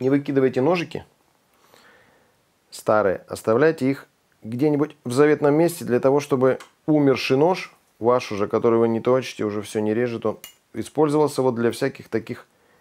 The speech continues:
вскрывательных штук. Вам его не жалко, можно фольгу резать, можно на столе и так далее. Он все равно не режет, поэтому нам нужно просто перекусить. У меня всегда есть такой ножичек. Зараза. О!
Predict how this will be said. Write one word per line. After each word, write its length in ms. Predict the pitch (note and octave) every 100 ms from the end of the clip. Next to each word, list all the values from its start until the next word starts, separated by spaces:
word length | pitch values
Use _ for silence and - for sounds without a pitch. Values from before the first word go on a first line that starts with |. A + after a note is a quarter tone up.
| _
вскрывательных 1000 | - - - C#3+ C#3 C#3+ C#3 C3 B2 -
штук. 380 | - G2 - _ _ _ -
Вам 180 | D3 B2+
его 140 | A2
не 120 | A#2+
жалко, 460 | D3 A3 G#3 F3+ -
можно 360 | A2+ G#2 G2 F#2+
фольгу 400 | G#2+ A2+ C3+ D#3+
резать, 320 | E3 D3 C#3
можно 320 | A2+ G#2+ G#2
на 100 | G#2
столе 320 | G#2 B2 C#3 C#3+
и 20 |
так 180 | B2 A#2
далее. 260 | B2 A2+
Он 160 | C3+ A#2
все 160 | G#2
равно 160 | G#2 C3
не 160 | B2 A#2+
режет, 300 | A#2 G2 -
поэтому 340 | G#2+ G#2+ G#2
нам 180 | G#2+ G#2
нужно 240 | G2+ G2
просто 280 | - - -
перекусить. 580 | - G#2 G#2+ F#2 - - _ _ _ _ _ _ _ _ _
У 80 | -
меня 100 | B1+
всегда 300 | - - - - -
есть 300 | F#2+ F2 -
такой 220 | F2+ G2+
ножичек. 400 | A#2+ C3 - - _ _ - - _ _ _ _ _ _ _ - - _ _ _ _
Зараза. 480 | E2 F2+ F2+ F2 - - _ _ _ _ _ _ _ _ _ _ _ _ _ - - - - - _
О! 320 | G#2+ C3+ D3